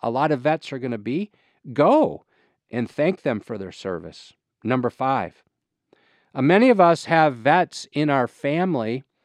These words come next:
Uh, a lot of vets, uh, including my dad, don't talk a lot about their service. It's part of why they're <laughs> honorable men and women. But if you ask questions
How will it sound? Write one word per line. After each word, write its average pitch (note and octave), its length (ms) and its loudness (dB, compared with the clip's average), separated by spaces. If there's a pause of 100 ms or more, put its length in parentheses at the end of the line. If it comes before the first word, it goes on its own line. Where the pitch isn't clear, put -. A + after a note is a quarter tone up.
(400)
Uh, B2 320 -4
a B2+ 100 0
lot D#3+ 220 6
of E3+ 140 2
vets, D#3+ 680 0
uh, C3+ 220 -10
including G#3+ 440 2
my D3 140 2
dad, A#2+ 400 -2
don't D3+ 360 0
talk F3 340 0
a D3+ 60 -2
lot B2+ 260 -2
about B2+ 460 -4
their A2+ 140 -4
service. G#2+ 580 -8
It's C3 160 -10 (160)
part C#3 260 2
of A#2 180 -4 (360)
why D3+ 300 -4
they're B2+ 280 -2
<laughs> - 60 -10
honorable C#3+ 580 2
men C3+ 280 0
and D3 160 0
women. D#3+ 400 -2 (1300)
But E3+ 260 2
if F3+ 160 -2
you F#3 100 4
ask F#3 400 0 (100)
questions D#3+ 1000 -2